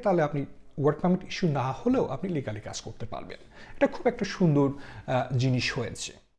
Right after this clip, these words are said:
সেকশন থ্রি, um, before employment begins, আপনার কাজ শুরু করার আগে, যেটি আমরা আগের ভিডিওতেও প্রেজেন্ট করেছিলাম, ইমিগ্রেশন অফিসকে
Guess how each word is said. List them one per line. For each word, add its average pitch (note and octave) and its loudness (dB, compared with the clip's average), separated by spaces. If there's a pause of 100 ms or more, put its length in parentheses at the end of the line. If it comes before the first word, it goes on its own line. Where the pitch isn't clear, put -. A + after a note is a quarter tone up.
সেকশন A3 2 (840)
থ্রি, D3 6 (540)
um, C3+ 8 (640)
before G3 8 (340)
employment D#3 0 (340)
begins, A2+ 2 (360)
আপনার C3+ -2 (240)
কাজ C3 6 (280)
শুরু - 4
করার B2+ 6
আগে, C3 4 (540)
যেটি C3+ 2
আমরা C3 2
আগের B2 2 (100)
ভিডিওতেও D#3 4
প্রেজেন্ট C#3+ -2
করেছিলাম, A#3 4
ইমিগ্রেশন D3+ -2
অফিসকে D3+ -2